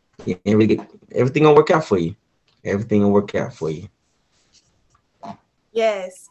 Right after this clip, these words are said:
Speaker 2: Thank you so much, Jonathan, for being here today. I really enjoyed this episode. We talked about some great things. Um, I hope people enjoyed it and that it hel-, uh, that helps those people, especially people who are workers in the church, who are, uh, ministry leaders, that they get up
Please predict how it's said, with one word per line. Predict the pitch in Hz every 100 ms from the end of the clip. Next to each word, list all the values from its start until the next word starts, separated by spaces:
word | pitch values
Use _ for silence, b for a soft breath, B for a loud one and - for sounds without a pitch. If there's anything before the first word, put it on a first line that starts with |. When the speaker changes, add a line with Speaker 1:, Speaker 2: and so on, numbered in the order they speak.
| b b
Speaker 2:
Thank | 302 370 403
you | 392
so | - 269
much, | 269 269
Jonathan, | - 220 226 247 240
for | 240 214
being | 220 226 240
here | 240 247 247 247
today. | 220 208 208 202 196
I | 208
really | 208 208 214 247
enjoyed | 233 208 202
this | 226 -
episode. | 196 196 220 220 208
We | 208
talked | 208 208
about | 202 185 -
some | 196 - _
great | 196 208 233 _ _
things. | 240 254 254 269 262 B B B _
Um, | 247 240
I | 233
hope | 320 311
people | 311 294 285
enjoyed | 269 226 - 214 240 247
it | 269 277 b b b
and | 220
that | 233 220
it | 233
hel-, | 247 240 -
uh, | 220 214
that | 214 - _
helps | 247 254 -
those | 247
people, | 262 254
especially | 240 - 240 247 -
people | _ 262
who | 247
are | 202
workers | 202 208 233 220
in | 214
the | 196
church, | - 202 202 -
who | 208
are, | 196 -
uh, | 196 190
ministry | 202 214 - 208
leaders, | 196 202 214 -
that | -
they | 202
get | 202 202 214
up | 233